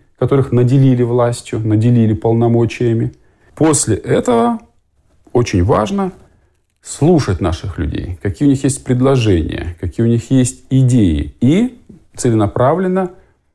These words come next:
проводить обучение, посещать тренинги по бережливому производству, выходить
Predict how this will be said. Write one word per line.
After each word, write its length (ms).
проводить 420
обучение, 600
посещать 840
тренинги 400
по 120
бережливому 440
производству, 540
выходить 480